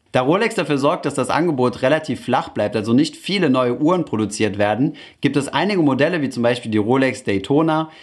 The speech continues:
die eine sehr hohe Nachfrage hat, die von Rolex selbst nicht bedient werden kann oder auch vielleicht nicht bedient werden möchte.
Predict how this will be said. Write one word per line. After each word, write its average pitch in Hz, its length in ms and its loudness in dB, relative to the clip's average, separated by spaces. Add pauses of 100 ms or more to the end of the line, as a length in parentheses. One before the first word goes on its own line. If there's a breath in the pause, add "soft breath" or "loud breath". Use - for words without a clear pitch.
(140 loud breath)
die 113 160 -2
eine 110 240 0
sehr 131 540 0
hohe 131 180 2
Nachfrage 104 720 0
hat, 123 260 -4 (280 soft breath)
die 117 80 -4
von 104 160 0
Rolex 120 360 0
selbst 135 340 0
nicht 139 300 2
bedient 110 340 0
werden 101 260 2
kann 143 320 -2
oder 143 260 0
auch 120 60 -10
vielleicht 104 340 -4
nicht 123 180 -2
bedient 104 340 0
werden 95 220 0
möchte. - 380 -4